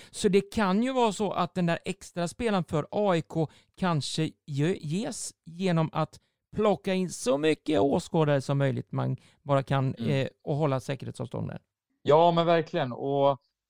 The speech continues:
Speaker 2: damfotbollen har ju tur nu, skulle jag vilja påstå, att herrfotbollen är,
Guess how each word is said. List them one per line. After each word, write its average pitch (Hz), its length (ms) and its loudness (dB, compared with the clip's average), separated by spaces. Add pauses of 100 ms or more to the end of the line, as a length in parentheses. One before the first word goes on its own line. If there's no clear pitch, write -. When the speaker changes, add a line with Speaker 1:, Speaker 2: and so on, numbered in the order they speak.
(160)
Speaker 2:
damfotbollen 156 760 2
har 139 300 4
ju 127 180 -2
tur 156 380 -2
nu, 107 280 -4
skulle 110 280 -8
jag 110 100 2
vilja 101 260 0
påstå, 101 460 -2
att 107 180 0 (140)
herrfotbollen 117 720 2
är, 104 440 2